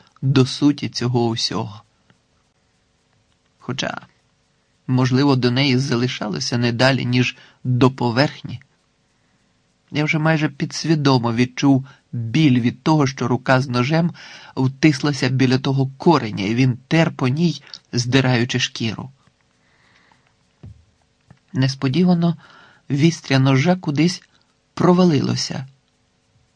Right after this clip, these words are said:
а я відчув, як мої легені тягнуть свіже нічне повітря. Воно подіяло, як допінг. Засмикавшись усім тілом, я таки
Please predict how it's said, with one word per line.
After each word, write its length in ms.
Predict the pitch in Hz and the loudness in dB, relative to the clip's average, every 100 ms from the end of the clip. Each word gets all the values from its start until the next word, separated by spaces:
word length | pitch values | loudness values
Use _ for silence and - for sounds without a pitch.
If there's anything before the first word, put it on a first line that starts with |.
| _ | _
а 120 | - 139 | -4 0
я 160 | 139 | 2
відчув, 460 | 135 131 - 190 175 | 2 0 0 0 2
як 220 | 147 - | 0 0
мої 200 | 139 139 | 0 2
легені 580 | 131 139 160 160 156 - - - _ _ | 4 2 2 2 0 -2 -12 -20 _ _
тягнуть 460 | - 147 151 139 135 | 0 2 2 -2 -4
свіже 560 | - 127 175 170 165 - _ _ | -4 2 2 2 0 -4 _ _
нічне 460 | 143 135 - 127 127 | -2 -2 -2 0 -2
повітря. 680 | - 131 107 123 - 131 - _ _ _ _ _ _ _ _ _ _ - | 0 -2 -2 -6 -8 -10 -12 _ _ _ _ _ _ _ _ _ _ -6
Воно 220 | 143 135 | -4 -2
подіяло, 640 | 151 135 185 165 120 117 - _ - | -2 2 2 2 2 -2 -8 _ -4
як 220 | 135 139 | -2 0
допінг. 600 | 139 196 - - 123 - _ _ _ _ _ _ _ _ _ | 0 0 -2 -8 -10 -20 _ _ _ _ _ _ _ _ _
Засмикавшись 960 | 135 156 156 170 151 131 123 131 127 | 0 0 0 0 -2 0 -2 -2 -2
усім 340 | 139 135 147 113 | -2 -2 -2 -2
тілом, 380 | - 185 135 127 | -2 0 2 0
я 120 | 135 | 0
таки 300 | 147 - | 0 -2